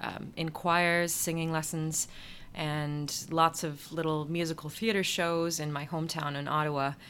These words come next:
And basically, since I was about seven or eight, I've known that I wanted to be a singer, and that was gonna be it for me.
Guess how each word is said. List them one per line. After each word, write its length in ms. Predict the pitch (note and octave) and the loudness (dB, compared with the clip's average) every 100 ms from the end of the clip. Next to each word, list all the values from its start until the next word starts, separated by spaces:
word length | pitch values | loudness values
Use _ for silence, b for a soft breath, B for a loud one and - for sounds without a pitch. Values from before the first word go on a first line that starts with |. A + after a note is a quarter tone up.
| B B B B B - - | B B B B B -20 -4
And 120 | F3 | 0
basically, 480 | F#3 G#3 G3+ F#3+ E3 | 6 6 6 0 -2
since 320 | D#3+ - D#3 | -2 -2 0
I 120 | D#3+ D3+ | 2 2
was 120 | D3 | 0
about 280 | D#3+ C#3+ - | -4 -2 0
seven 340 | - D#3 D3+ | 2 2 2
or 80 | D3 | 0
eight, 240 | D3 C#3+ | 0 -2
I've 140 | - D3+ | -2 0
known 320 | D3+ D3 D3 | 0 0 0
that 120 | C#3+ | -2
I 40 | C#3 | -2
wanted 240 | C#3+ C#3+ | -4 -6
to 80 | - | -8
be 120 | D3+ | -8
a 20 | |
singer, 420 | D3 G#3 G#3 - C#3+ | -4 -2 -2 -4 -8
and 160 | E3+ D3+ | -6 -4
that 140 | D3 | -4
was 140 | - - | -6 -4
gonna 180 | D#3 | -4
be 140 | D3+ E3 | -2 -4
it 100 | F3+ | -4
for 120 | - | -4
me. 280 | D#3+ C#3 | -4 -4